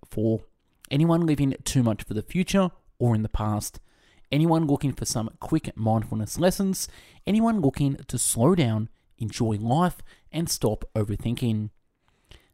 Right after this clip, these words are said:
Number one, peace is every step. What does it mean? Peace and happiness are available in every moment. Peace is every step. Every breath we take, every step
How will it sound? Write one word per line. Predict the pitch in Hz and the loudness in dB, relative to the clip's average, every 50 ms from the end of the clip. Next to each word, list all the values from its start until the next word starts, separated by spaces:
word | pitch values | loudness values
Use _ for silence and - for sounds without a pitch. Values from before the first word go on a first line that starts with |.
| _ - | _ -2
Number | - 139 170 226 | 0 2 2 4
one, | 208 180 135 113 110 113 113 113 _ _ _ _ - - | 4 4 4 4 4 0 -2 -6 _ _ _ _ -4 -2
peace | - - 160 165 - - - | 0 0 0 0 -2 -2 -2
is | 139 - 135 | -2 0 0
every | 110 - 110 107 | 0 0 0 -4
step. | - - 127 110 104 - - - - _ _ _ _ - - | -2 0 0 0 0 0 -4 -14 -16 _ _ _ _ -8 -2
What | - 175 | 0 0
does | 156 127 139 | 2 2 0
it | - | 0
mean? | 107 110 107 104 104 107 - _ _ _ _ _ _ - _ _ _ _ - - - _ _ _ - | 0 0 0 0 0 -2 -4 _ _ _ _ _ _ -20 _ _ _ _ -20 -20 -20 _ _ _ 0
Peace | - - 170 - - - | 2 4 4 4 2 2
and | 240 190 | 2 4
happiness | 170 143 - 117 110 110 107 - - - - _ _ _ _ | 4 4 2 2 0 0 -2 -4 -6 -10 -12 _ _ _ _
are | - 131 135 139 | -4 0 0 2
available | 131 117 131 139 147 143 143 156 143 151 160 - - | 2 4 4 4 4 2 2 2 0 0 -2 -4 -2
in | - 156 - | -2 -2 -2
every | - 110 - 110 104 | -2 -2 -2 0 0
moment. | 104 107 110 120 123 120 110 107 - _ _ - _ _ _ - - | 2 4 4 4 4 4 2 0 -4 _ _ -20 _ _ _ -4 -2
Peace | - - 151 170 175 - - - - - - _ _ - | 0 2 2 2 2 0 -2 -4 -6 -10 -18 _ _ -8
is | - 165 160 147 - | -4 -4 -4 -4 -4
every | 131 107 - - 113 | -6 -6 -4 -4 -6
step. | - - - - 113 117 - - _ _ _ _ _ _ _ _ - _ _ _ _ - - - _ _ _ _ - | -6 -6 -2 0 0 0 -2 -6 _ _ _ _ _ _ _ _ -20 _ _ _ _ -20 -20 -20 _ _ _ _ -6
Every | - 135 131 147 135 | -4 0 2 2 2
breath | - - 120 120 120 - - - | 4 4 4 4 4 2 -2 -4
we | 117 110 | -4 -6
take, | - - - 143 170 185 - - - - _ _ _ - - - - - - - - - - _ _ _ _ _ _ - | -4 -2 -2 0 0 0 -2 -4 -18 -18 _ _ _ -20 -20 -18 -16 -16 -16 -16 -18 -20 -20 _ _ _ _ _ _ -8
every | - 117 120 131 120 | -8 -4 -2 -2 -2
step | - - - 131 110 110 - | -2 -2 0 0 0 0 0